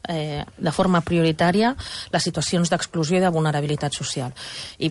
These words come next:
i per això hi ha molts serveis tècnics molt invisibles, però d'un nivell de professionalitat a l'Ajuntament de Barcelona que cal posar molt en valor, que treballen de forma coordinada per ajudar a les persones, ja sigui sense llar,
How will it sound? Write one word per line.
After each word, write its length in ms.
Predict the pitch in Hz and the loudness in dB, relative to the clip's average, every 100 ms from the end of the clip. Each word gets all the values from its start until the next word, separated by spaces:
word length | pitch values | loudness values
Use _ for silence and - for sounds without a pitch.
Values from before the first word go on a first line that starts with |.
| - | -2
i 60 | 175 | 0
per 140 | 156 147 | 2 2
això 240 | - 170 | 2 4
hi 140 | 202 180 | 4 4
ha 40 | |
molts 340 | 170 180 220 - | 4 4 2 2
serveis 320 | 185 175 165 | 0 0 0
tècnics 360 | 185 180 214 208 | -2 0 0 2
molt 220 | 180 190 | 2 2
invisibles, 560 | 196 175 165 175 233 - | 2 0 0 0 -2 -2
però 120 | 170 | -2
d'un 100 | 160 170 | 0 2
nivell 180 | 175 175 | 4 4
de 60 | 165 | 2
professionalitat 580 | 160 160 151 156 156 156 | 0 -2 0 0 2 2
a 80 | 156 | 2
l'Ajuntament 400 | 156 156 147 156 | 2 2 2 2
de 80 | 160 | 2
Barcelona 380 | 156 160 156 151 | 2 2 2 2
que 80 | |
cal 120 | 151 151 | 0 0
posar 180 | 151 156 | 2 4
molt 160 | 151 | 4
en 80 | 151 | 4
valor, 280 | 147 151 240 320 - - - - | 2 2 0 -2 -10 -12 -14 -2
que 80 | 175 | 0
treballen 360 | 170 170 170 165 | 4 4 4 2
de 60 | |
forma 220 | 165 180 180 | 0 0 2
coordinada 480 | 180 165 165 185 247 - | 2 2 2 4 2 0
per 160 | - 170 - - | -2 -2 -4 -6
ajudar 400 | 165 160 156 226 | -2 2 2 2
a 100 | 175 | 0
les 100 | 156 | -2
persones, 380 | - 143 165 185 | -2 -2 0 0
ja 80 | 160 160 | -2 -2
sigui 220 | 170 175 | -2 0
sense 320 | 170 160 165 | 0 0 0
llar, 300 | 160 190 247 | 2 2 2